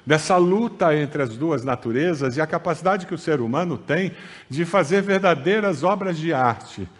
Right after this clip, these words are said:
que são as obras da carne. Versículo dezoito, em Gálatas cinco, diz que se nós somos guiados pelo Espírito, nós não estão, estamos debaixo da lei.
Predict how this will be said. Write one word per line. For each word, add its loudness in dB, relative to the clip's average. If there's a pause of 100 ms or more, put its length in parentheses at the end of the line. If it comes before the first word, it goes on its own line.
(400)
que -4
são -2
as -2
obras 0
da -2
carne. -2 (640)
Versículo -2
dezoito, -2
em -2
Gálatas 2
cinco, -6
diz -6
que -8
se -8
nós -4
somos -6
guiados -2
pelo -6
Espírito, -6 (680)
nós 0
não 0
estão, -2
estamos -4
debaixo -4
da 0
lei. 0